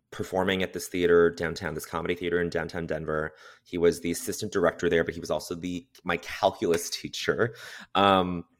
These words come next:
and was very good as, good at math as, like, as, like, um, you know, like, a textbook Asian. But I, but he, but, but I also was like, I, I also, like, loved comedy so much, and the improv team at the school was pretty, just had a nice, like, I don't know, um,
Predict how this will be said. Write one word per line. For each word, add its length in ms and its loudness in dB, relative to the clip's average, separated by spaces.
and 540 6
was 140 0
very 180 8
good 100 4
as, 120 0
good 240 2
at 60 4
math 320 8
as, 180 2
like, 260 4
as, 240 4
like, 180 2
um, 220 4
you 60 0
know, 220 2
like, 140 0
a 40 -8
textbook 400 -4
Asian. 400 -2
But 180 0
I, 400 8
but 100 4
he, 200 2
but, 240 2
but 100 8
I 60 10
also 240 10
was 140 4
like, 160 2
I, 160 8
I 160 12
also, 260 4
like, 160 2
loved 540 10
comedy 360 2
so 180 0
much, 360 4
and 220 0
the 100 6
improv 340 4
team 180 -2
at 80 -2
the 60 -10
school 580 8
was 220 4
pretty, 640 0
just 140 -8
had 100 0
a 40 0
nice, 380 2
like, 300 2
I 60 2
don't 100 0
know, 300 4
um, 360 0